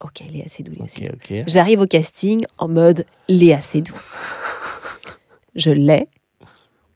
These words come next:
Speaker 2: Non.
Speaker 1: Je suis en callback
Speaker 2: Ouais.
Speaker 1: avec Rochant. Et je me dis, putain,
Speaker 2: Énorme.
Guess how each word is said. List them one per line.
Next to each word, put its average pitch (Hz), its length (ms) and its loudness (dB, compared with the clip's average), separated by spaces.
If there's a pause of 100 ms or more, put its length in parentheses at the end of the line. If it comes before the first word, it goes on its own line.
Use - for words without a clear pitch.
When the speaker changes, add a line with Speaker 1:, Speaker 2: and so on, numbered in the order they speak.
(280)
Speaker 2:
Non. 98 240 -4
Speaker 1:
Je - 80 -8
suis - 120 -2
en 143 100 -4
callback 151 640 -2 (160)
Speaker 2:
Ouais. 85 360 -6
Speaker 1:
avec 139 280 -6
Rochant. - 400 -2 (1000)
Et - 60 -8
je 143 200 -10
me - 60 -12
dis, - 200 -10 (160)
putain, - 300 -2
Speaker 2:
Énorme. - 240 -6